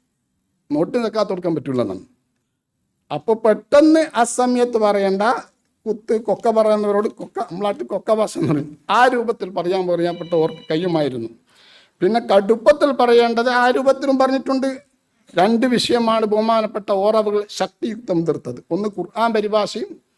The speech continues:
അതേപോലെ തന്നെ സ്പീക്കർ ആരാധനയും. ഈ രണ്ട് വിഷയം മഹാമുസീബത്താണെന്ന്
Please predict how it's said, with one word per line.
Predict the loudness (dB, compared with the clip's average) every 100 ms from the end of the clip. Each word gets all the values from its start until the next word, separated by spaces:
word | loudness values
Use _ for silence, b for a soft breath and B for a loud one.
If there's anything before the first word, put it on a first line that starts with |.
| _ _ _ _ _ _ 2
അതേപോലെ | 6 6 6 6 4
തന്നെ | 4 2 4 2 0 -6 -18
സ്പീക്കർ | -4 -2 0 0
ആരാധനയും. | 0 0 -4 -8 -12 -14 _ -4
ഈ | 0
രണ്ട് | 4 4 2 -2
വിഷയം | -2 -4 -6 -8 -12
മഹാമുസീബത്താണെന്ന് | -12 -4 2 4 4 2 -4 -2 -2 0 0 0 -2 -4